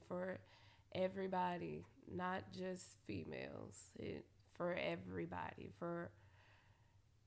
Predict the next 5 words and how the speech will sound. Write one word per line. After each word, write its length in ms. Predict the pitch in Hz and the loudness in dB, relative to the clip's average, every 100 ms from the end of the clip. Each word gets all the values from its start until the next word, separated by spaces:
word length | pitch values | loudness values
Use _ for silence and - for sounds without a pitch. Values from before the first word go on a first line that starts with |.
| - - - - - - - - - | -20 -20 -20 -20 -20 -20 -20 -8 2
men, 680 | 190 202 208 208 202 208 202 - - - - - - - - - | 6 8 10 8 8 6 2 -6 -16 -18 -18 -20 -20 -20 -16 -4
hell, 180 | 185 175 | 0 2
transgender, 1040 | 170 196 196 196 185 196 202 196 196 190 180 | 2 4 6 6 6 6 6 6 6 6 6
lesbians, 720 | 175 185 190 202 196 190 190 | 8 8 6 4 4 4 2
gays, 580 | 185 185 190 196 190 | 4 4 6 4 2